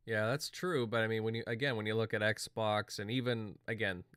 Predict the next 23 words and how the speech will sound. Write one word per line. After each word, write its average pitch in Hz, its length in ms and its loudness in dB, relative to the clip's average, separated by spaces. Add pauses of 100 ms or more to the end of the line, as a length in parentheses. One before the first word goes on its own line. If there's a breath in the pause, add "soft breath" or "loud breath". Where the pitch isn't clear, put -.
(100)
uh, 90 320 -6
whether 101 220 -2
it 90 60 -8
be 92 100 -6
P 107 240 -10
C 101 220 -6
or 85 100 -4
console, 98 600 -6 (420 soft breath)
they 117 220 4
want 143 260 2
that 135 240 2
content, 113 560 -2
right? 104 320 0
So, 90 340 -4 (140)
can 131 140 -2
you 185 80 -2
imagine 156 400 0
they, 107 300 0
uh, 90 340 -2
they 92 120 -6 (140)
pull 151 220 0
it 135 80 0
out, 123 380 2